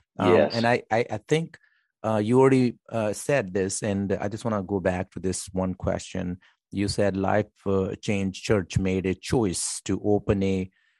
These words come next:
Speaker 1: new location based on, right, this decision
Speaker 2: Right.
Speaker 1: that uh, well, Lord is providing or giving us a place there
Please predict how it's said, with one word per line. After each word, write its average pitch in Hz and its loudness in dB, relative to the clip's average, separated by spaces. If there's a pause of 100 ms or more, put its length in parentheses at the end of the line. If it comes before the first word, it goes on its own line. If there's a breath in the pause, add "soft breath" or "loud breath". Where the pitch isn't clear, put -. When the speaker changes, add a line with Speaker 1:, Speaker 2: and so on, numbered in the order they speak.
(140)
Speaker 1:
new 101 2
location 92 0
based 110 2
on, 101 0 (480)
right, 92 -2
this 107 0
decision 104 2
Speaker 2:
Right. 87 4
Speaker 1:
that 98 2 (540 soft breath)
uh, 98 2
well, 110 2
Lord 110 2
is 117 -2
providing 107 0 (260)
or 92 2
giving 120 2
us 92 -2
a 92 -6
place 82 -4
there - -8